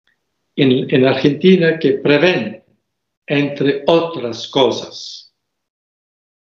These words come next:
la readmisión a la Sagrada Comunión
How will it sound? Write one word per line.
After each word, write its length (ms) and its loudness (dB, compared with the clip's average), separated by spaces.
la 300 2
readmisión 1400 0
a 140 -2
la 120 0
Sagrada 600 0
Comunión 720 -4